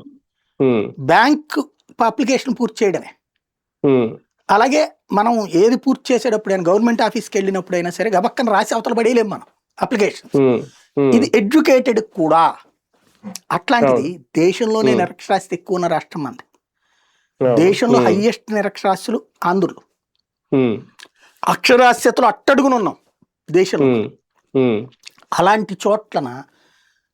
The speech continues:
Speaker 2: ఈ, ఇది తెచ్చేటప్పుడు
Speaker 1: హ్మ్.
Speaker 2: ఎలా సాధ్యం?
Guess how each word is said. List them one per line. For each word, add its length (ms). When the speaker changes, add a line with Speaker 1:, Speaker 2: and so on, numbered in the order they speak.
Speaker 2:
ఈ, 440
ఇది 260
తెచ్చేటప్పుడు 600
Speaker 1:
హ్మ్. 300
Speaker 2:
ఎలా 280
సాధ్యం? 600